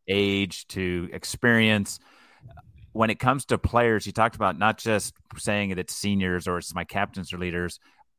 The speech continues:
Speaker 2: Is this one of those that you pour into every ki-, every
Speaker 1: Yeah.
Speaker 2: player? Is everyone involved, even, like, the par-, parents, your staff? Is everyone someone you can continue to help develop as a leader?
Speaker 1: Yeah, it, it,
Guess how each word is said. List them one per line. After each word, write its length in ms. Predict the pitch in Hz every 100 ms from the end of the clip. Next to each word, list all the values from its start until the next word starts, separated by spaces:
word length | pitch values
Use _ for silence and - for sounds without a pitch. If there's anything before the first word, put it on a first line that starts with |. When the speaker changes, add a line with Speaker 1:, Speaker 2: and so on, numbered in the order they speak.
| _ 107
Speaker 2:
Is 240 | 107 90
this 240 | 117 127
one 120 | 135 127
of 60 |
those 220 | 120 113
that 100 | 104
you 140 | 101 101
pour 340 | - 104 104
into 360 | 101 92 101 - -
every 380 | 101 92 107 98
ki-, 200 | - -
every 280 | 101 107
Speaker 1:
Yeah. 120 | 98 -
Speaker 2:
player? 480 | 92 92 98 98
Is 260 | - 98 85 107
everyone 380 | 110 120 113
involved, 480 | 101 87 92 98 90
even, 240 | 95 101 101
like, 260 | 92 - _ -
the 80 |
par-, 320 | - - 95 -
parents, 520 | - 101 98 98 95 -
your 140 | 80
staff? 580 | - - 98 95 95 - -
Is 180 | 101 90
everyone 500 | 110 113 117 113 110 95 -
someone 480 | - - 101 95 92
you 160 | 95
can 180 | - 92
continue 360 | 92 - 95 92
to 80 |
help 200 | 90 92
develop 380 | 87 85 87 92
as 160 | 92 90
a 60 | 92
leader? 260 | 98 101 _ _ - - -
Speaker 1:
Yeah, 300 | 190 190 180
it, 300 | 247 254 - -
it, 140 | 226